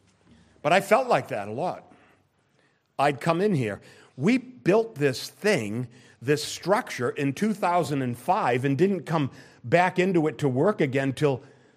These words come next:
well, in two thousand and seven, we put the windows in. See, I can talk about this all day if you want. And put the doors in. And then in two thousand twelve, we came back. It was still a dirt floor in here. Bob, you were here the first day we, we framed.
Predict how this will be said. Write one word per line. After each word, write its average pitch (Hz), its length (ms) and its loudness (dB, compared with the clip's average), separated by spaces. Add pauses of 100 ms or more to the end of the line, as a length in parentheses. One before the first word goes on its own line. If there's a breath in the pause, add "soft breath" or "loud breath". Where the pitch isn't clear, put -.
(560 soft breath)
well, 156 220 4
in 143 100 0
two 202 140 0
thousand 165 420 4
and 135 100 0
seven, 165 360 2
we 135 80 -2
put 170 180 -4
the 147 80 -4
windows 135 460 0
in. 110 280 -8
See, 135 200 -4
I 139 60 2
can 135 140 -6
talk 127 200 -8
about 107 240 -10
this 113 160 -14
all 95 140 -10
day 113 180 -8
if 92 160 -12
you 92 80 -14
want. 85 240 -18 (600 soft breath)
And 113 240 -6
put 151 160 -6
the 123 80 -8
doors 139 340 -2
in. 110 160 -8 (480 soft breath)
And 147 160 0
then 175 80 4
in 156 100 2
two 202 160 -4
thousand 170 420 0
twelve, 160 340 -2
we 123 100 -4
came 117 240 -6
back. 117 240 -4
It 135 40 -6
was 107 120 -6
still 165 300 -2
a 147 40 2
dirt 147 280 -2
floor 156 340 -4
in 90 100 -10
here. 87 260 -18 (1400)
Bob, 156 400 -2
you 160 100 0
were 170 80 -2
here 147 120 -2
the 113 80 -8
first 156 340 -8
day 151 140 -4
we, 139 160 -8 (160)
we 117 100 -10
framed. 104 460 -14